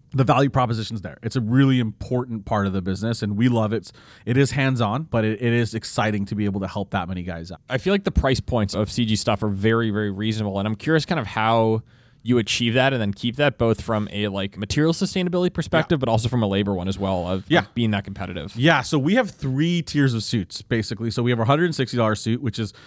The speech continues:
Speaker 1: kind of like our automated line, hundred and sixty dollars laser cut. It's very precision based. It's a hundred percent replenished product. We have our mezzanine collection, which is focused around a little bit more of a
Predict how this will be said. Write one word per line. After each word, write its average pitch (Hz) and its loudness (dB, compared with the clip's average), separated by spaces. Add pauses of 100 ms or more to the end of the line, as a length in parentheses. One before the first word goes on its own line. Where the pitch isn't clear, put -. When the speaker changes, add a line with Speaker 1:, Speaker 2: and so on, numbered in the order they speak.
(220)
Speaker 1:
kind 135 0
of 127 0
like 113 0
our 117 0
automated 113 2
line, 107 0
hundred 117 0
and 107 -2
sixty 107 -4
dollars 107 0
laser 110 0
cut. 104 0 (300)
It's 101 -4
very 127 2
precision 120 0
based. 104 -2
It's 98 -10
a 107 -2
hundred 117 0
percent 117 -2
replenished 110 -4 (240)
product. 120 0 (260)
We 120 2
have 117 2
our 113 0
mezzanine 120 0
collection, 135 -2
which 110 -2
is 110 -2
focused 131 2
around 107 2
a 120 -2
little 127 4
bit 127 0
more 113 2
of 98 -2
a 104 0